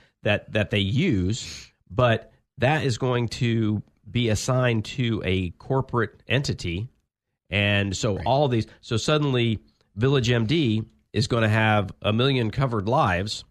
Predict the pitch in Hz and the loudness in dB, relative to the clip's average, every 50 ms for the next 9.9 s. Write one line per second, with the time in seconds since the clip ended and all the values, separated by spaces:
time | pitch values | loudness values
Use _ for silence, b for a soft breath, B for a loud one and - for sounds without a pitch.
0 | _ _ - 76 76 - _ _ _ - 113 110 107 107 113 151 190 190 214 170 | _ _ -16 -16 -16 -16 _ _ _ -4 -2 0 2 2 2 2 2 2 2 2
1 | 135 - - - 113 95 113 117 104 117 139 196 226 214 185 190 170 160 143 123 | 0 0 -4 -8 -6 -4 -2 -2 -2 -2 -2 -2 0 0 0 0 0 0 0 0
2 | 117 135 127 120 110 135 226 269 254 - 107 80 78 71 69 - - - - - | 0 0 0 2 2 0 0 0 -2 -2 -4 -4 -4 -4 -6 -6 -8 -8 -12 -16
3 | _ _ _ _ _ - 139 127 113 - - 123 - - - - 254 - 302 220 | _ _ _ _ _ -2 0 0 0 -2 -4 -6 -4 -6 -6 -4 -2 0 0 0
4 | 117 101 - - - - 107 98 87 104 101 104 104 101 92 104 98 98 98 - | -2 -2 -4 -6 -6 -4 -2 0 0 2 2 2 2 2 0 0 0 0 -2 -2
5 | - - - - - 104 101 98 90 104 101 104 - 95 104 98 101 101 98 101 | -4 -8 -10 -6 -4 -2 -2 0 0 -2 -2 -4 -4 -4 -2 0 2 2 4 4
6 | 117 127 113 - - - _ _ _ _ _ _ _ _ _ - 139 139 127 131 | 4 2 0 -2 -8 -16 _ _ _ _ _ _ _ _ _ 0 0 2 2 2
7 | 175 226 233 165 117 101 107 131 131 127 123 - - - 156 139 135 143 151 190 | 2 2 0 0 0 2 2 2 2 2 2 2 4 4 4 4 4 4 4 4
8 | 175 160 139 156 175 196 196 156 139 160 185 175 - - 143 135 151 143 - - | 4 4 4 4 4 4 4 4 4 4 2 2 2 2 4 4 4 2 0 -2
9 | 170 160 131 135 131 147 175 220 247 214 - - 135 101 151 170 160 - | -2 0 0 2 2 2 2 2 0 -2 -2 -2 -2 0 0 0 0 -2